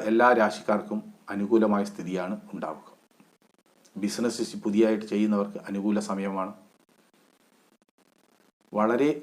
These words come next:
നേട്ടമുള്ള കാലമാണ് ഈ ശുക്രൻ്റെ ചിങ്ങം രാശിയിലേക്കുള്ള മാറ്റം. ആദ്യമായിട്ട്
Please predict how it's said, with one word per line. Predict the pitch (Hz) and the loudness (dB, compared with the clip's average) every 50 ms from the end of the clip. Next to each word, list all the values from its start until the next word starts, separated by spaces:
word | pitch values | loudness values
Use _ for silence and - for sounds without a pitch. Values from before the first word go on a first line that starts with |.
| 107 107 | -2 -2
നേട്ടമുള്ള | 110 117 120 117 - 147 139 131 127 123 127 117 | 0 0 -2 0 0 2 2 2 4 4 6 6
കാലമാണ് | 110 107 107 110 107 101 95 98 104 117 - - - _ _ _ _ _ _ 95 104 | 6 6 4 4 2 2 0 -2 -4 -6 -8 -14 -20 _ _ _ _ _ _ 0 2
ഈ | 104 104 98 - - | 4 4 4 2 -2
ശുക്രൻ്റെ | - - - - 107 104 95 92 85 87 - - - _ _ _ - _ - | -6 -6 -4 -2 -2 0 0 -2 -4 -6 -10 -16 -20 _ _ _ -20 _ -14
ചിങ്ങം | - 101 104 107 107 104 95 | -8 -2 0 0 0 2 0
രാശിയിലേക്കുള്ള | 95 92 - - 95 90 87 87 85 82 85 87 87 | -2 -4 -4 -6 -6 -6 -6 -6 -6 -8 -8 -8 -10
മാറ്റം. | 82 82 - - - _ _ _ _ _ - _ _ _ _ _ _ _ _ _ _ 107 107 | -12 -14 -16 -18 -20 _ _ _ _ _ -20 _ _ _ _ _ _ _ _ _ _ -6 0
ആദ്യമായിട്ട് | 107 120 117 120 117 113 - 143 | 0 2 2 2 0 0 -2 -2